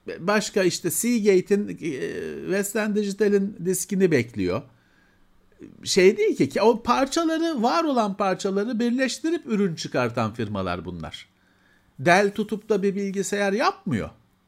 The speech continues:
Ha, yapıyor evet, Dell X P S bilmem kaç. Ama hani var olan parçalardan yapıyor. Ee,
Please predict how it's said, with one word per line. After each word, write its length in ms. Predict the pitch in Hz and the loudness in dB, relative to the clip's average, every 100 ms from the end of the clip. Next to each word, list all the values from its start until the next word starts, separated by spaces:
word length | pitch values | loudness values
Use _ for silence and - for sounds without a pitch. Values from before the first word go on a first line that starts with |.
| _ - | _ -10
Ha, 60 | 92 | -2
yapıyor 400 | 151 196 311 214 | 0 4 6 8
evet, 280 | 208 190 - | 6 4 0
Dell 300 | 147 143 147 | 0 0 0
X 220 | 147 - | -4 -8
P 240 | - 110 151 | -6 -2 -2
S 140 | - 170 | -4 -10
bilmem 260 | 175 175 | -8 -8
kaç. 360 | 170 143 - - _ _ _ _ - | 0 0 -2 -10 _ _ _ _ -2
Ama 320 | 170 330 330 | 0 0 0
hani 440 | 247 247 233 180 | 2 4 2 4
var 220 | 196 285 | 6 6
olan 280 | 330 240 180 | 4 2 2
parçalardan 640 | 160 127 120 107 98 95 92 | 2 2 2 2 0 0 -6
yapıyor. 420 | 85 - 76 73 _ _ _ - - - - - | -6 -8 -10 -10 _ _ _ -20 -20 -20 -20 -20
Ee, 60 | - | -12